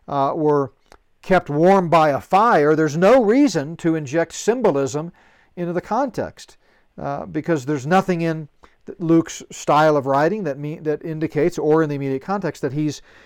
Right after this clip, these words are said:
using fire as some kind of code word for, for something else. Uh, so use the figurative if a literal interpretation goes contrary to the general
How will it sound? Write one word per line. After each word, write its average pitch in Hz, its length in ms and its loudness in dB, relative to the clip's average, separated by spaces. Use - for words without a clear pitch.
using 160 420 2
fire 143 540 2
as 131 80 -2
some 147 220 -8
kind 143 180 -6
of 120 100 -12
code 147 300 -2
word 131 320 -6
for, 120 240 -14
for 135 220 -12
something 135 400 -14
else. - 420 -18
Uh, 127 180 -10
so - 120 -8
use 175 300 -4
the 185 100 -2
figurative 170 420 0
if 151 140 -6
a 135 100 -4
literal 160 720 2
interpretation 147 680 -8
goes 127 200 -6
contrary 147 480 -6
to 131 60 -8
the 117 80 -10
general 131 480 -6